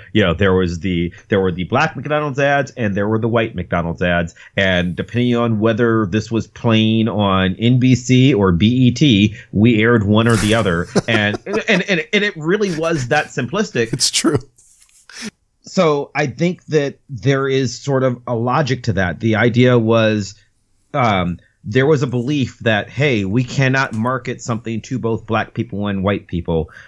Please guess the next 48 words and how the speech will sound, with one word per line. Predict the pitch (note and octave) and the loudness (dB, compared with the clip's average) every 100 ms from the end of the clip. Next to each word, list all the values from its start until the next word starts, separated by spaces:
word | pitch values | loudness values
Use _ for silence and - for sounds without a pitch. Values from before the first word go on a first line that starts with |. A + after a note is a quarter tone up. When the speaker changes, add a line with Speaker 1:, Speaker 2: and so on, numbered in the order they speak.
| _ - | _ -2
Speaker 1:
Um, | G2+ F2+ E2 E2+ - _ _ _ | 2 2 2 -2 -8 _ _ _
so | - C3 G#2+ F#2+ F2+ - | -2 2 4 2 -2 -6
we | F#2 C#3+ | 0 2
want | D3 D3 F#2 | 4 0 0
black | C3 C3+ | -2 -2
people | D3 C#3+ | -4 -4
to | C3+ | -4
go | C3+ | -2
to | |
McDonald's. | C3+ A#2 C3 C#3+ C#3 | -2 -2 -2 -2 -6
So | - A2 | -4 -2
on | G#2+ | 0
the | G2+ | -2
black | G2+ C3+ C3 | 0 -2 -2
network, | C#3 - C#3 C3 | -6 -4 -6 -4
we | A#2 A2+ | -2 0
will | G#2+ | -2
play | - - B2 C3 A#2+ | -6 -4 0 4 4
that | B2 G2+ | 2 -2
version | A#2+ A2 A2+ | -4 -2 -4
of | |
the | G#2+ | -4
commercial, | A2 G#2 G#2 G2 F#2+ | -4 -2 -2 -2 -2
but | F#2 F#2 | -2 -2
white | G#2+ C3+ | 0 0
people | C3+ G2+ | 0 0
would | F#2+ F2 | -2 0
never | A2 G#2+ | 0 0
go | G2 | 0
to | F#2+ | -2
the | E2+ | -2
black | B2+ D3 | -2 -2
McDonald's. | G#2+ F#2+ E2 E2 - - - _ | -6 -6 -4 -6 -10 -16 -20 _
And | F3+ E3+ C#3+ | 0 2 2
that's | F3+ A#3+ - - - | 0 -2 -10 -18 -10
not | D#3 C#3 D#3 F3+ | -8 -6 -6 -6
really | C#3 B2+ C#3+ B2+ | -6 -6 -4 -4
true. | A#2+ F#3+ A#2 | -2 -2 0
It's | A#2 | -2
sort | - G3 | -2 -2
of | D#3+ | -2
the | |
same | C3+ D#3+ D3+ A2+ | -4 -2 0 2
thinking | B2+ C3+ B2+ G#2+ | 2 2 2 4
that | G#2+ - | 2 2
made | A2 A#2 A#2+ A#2+ | 4 6 4 4
people | A#2+ A#2 G#2+ G2+ | 0 2 0 2
say, | B2 A2 G#2+ G#2 | 2 4 4 0